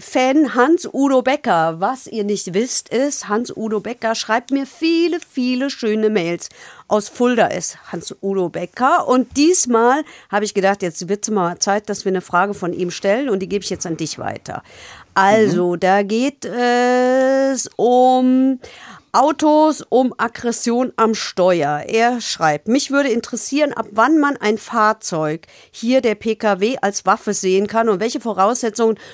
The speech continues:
Speaker 1: müssten dafür gegeben sein. Die Frage hatte der Basti ja auch gestellt.
Speaker 2: Okay. Ja, also grundsätzlich fange ich mal vorne an.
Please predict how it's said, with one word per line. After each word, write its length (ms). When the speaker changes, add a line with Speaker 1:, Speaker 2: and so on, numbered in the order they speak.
Speaker 1:
müssten 400
dafür 320
gegeben 460
sein. 200
Die 100
Frage 300
hatte 200
der 100
Basti 360
ja 140
auch 160
gestellt. 600
Speaker 2:
Okay. 320
Ja, 260
also 160
grundsätzlich 420
fange 140
ich 80
mal 140
vorne 340
an. 260